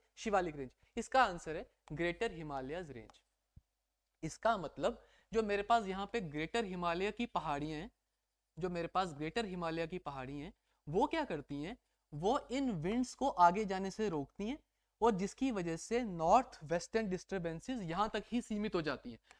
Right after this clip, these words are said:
और सारा पानी यहीं गिर जाता है, क्योंकि यहीं पे इसका विंडवार्ड साइड बन जाता है और लीवार्ड साइड क्या रहता है? सूखा रहता है। ये एक very important question है जम्मू कश्मीर के climatic point of view से, जिसका आंसर क्या बनेगा ultimately?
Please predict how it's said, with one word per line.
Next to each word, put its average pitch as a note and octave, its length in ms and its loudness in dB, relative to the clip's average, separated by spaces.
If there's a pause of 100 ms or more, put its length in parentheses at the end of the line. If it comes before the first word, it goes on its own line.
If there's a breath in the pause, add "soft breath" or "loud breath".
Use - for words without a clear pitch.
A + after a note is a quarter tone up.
और A3 80 2
सारा G#3 260 4
पानी G#3 260 0
यहीं A#3+ 240 2
गिर A#3+ 100 2
जाता G#3 280 2
है, F#3+ 80 -6 (260)
क्योंकि A3 220 0
यहीं A3 280 2
पे B3 200 0
इसका A#3 300 2 (280 loud breath)
विंडवार्ड A#3 460 8
साइड F3 220 0
बन D#3+ 140 -2
जाता C#3+ 260 -2
है A3 60 2
और A#3 120 2
लीवार्ड A#3 420 8
साइड G#3+ 260 0
क्या A3+ 140 0
रहता G#3 220 0
है? C4+ 40 -2
सूखा G#3+ 320 0
रहता C#3+ 260 2
है। A2+ 60 -8 (380 soft breath)
ये C4+ 220 2
एक G#3+ 480 0 (100)
very G3+ 360 0
important F#3 480 -2
question E3+ 320 -6
है G3 120 -4
जम्मू E3 280 -4
कश्मीर E3+ 440 -8
के G#3+ 120 -6
climatic D#3+ 520 -4 (100)
point D#3+ 180 -6
of E3 140 -6
view C#3 140 -2
से, A3+ 140 -2
जिसका - 500 -4
आंसर E3 380 0
क्या F3 180 0
बनेगा E3 280 0
ultimately? E3+ 500 -4